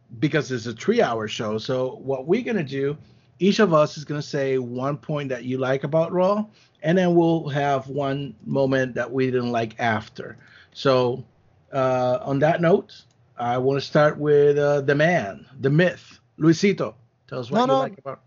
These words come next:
Speaker 1: Oh.
Speaker 2: No, no, no. Okay,
Speaker 1: What?
Speaker 2: I mean, because you
Speaker 1: What?
Speaker 2: were talking about ho-, of how I
Speaker 1: Oh my
Speaker 2: didn't
Speaker 1: gosh.
Speaker 2: like Raw.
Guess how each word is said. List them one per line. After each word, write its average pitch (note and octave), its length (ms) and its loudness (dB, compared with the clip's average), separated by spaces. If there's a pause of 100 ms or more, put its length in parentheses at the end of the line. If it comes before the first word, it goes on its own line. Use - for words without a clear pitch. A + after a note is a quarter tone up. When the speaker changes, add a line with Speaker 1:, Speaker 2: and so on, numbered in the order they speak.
(240)
Speaker 1:
Oh. D3 140 -6
Speaker 2:
No, B3 280 0 (120)
no, F#3+ 400 -4
no. G3+ 180 -2 (160)
Okay, E3 180 -6
Speaker 1:
What? D3 200 -8
Speaker 2:
I F3 100 0
mean, D3 220 -2 (280)
because F#3 320 4
you G#3 60 0
Speaker 1:
What? A3+ 80 0
Speaker 2:
were A#3+ 120 4
talking A#3+ 440 0
about F#3+ 320 0
ho-, E3+ 220 -10
of D#3+ 220 -6
how F3+ 400 0
I E3 180 -4
Speaker 1:
Oh - 20 -2
my C3+ 140 -2
Speaker 2:
didn't F3 100 -4
Speaker 1:
gosh. D3 400 -4
Speaker 2:
like D#3 80 -8
Raw. F#3 200 -2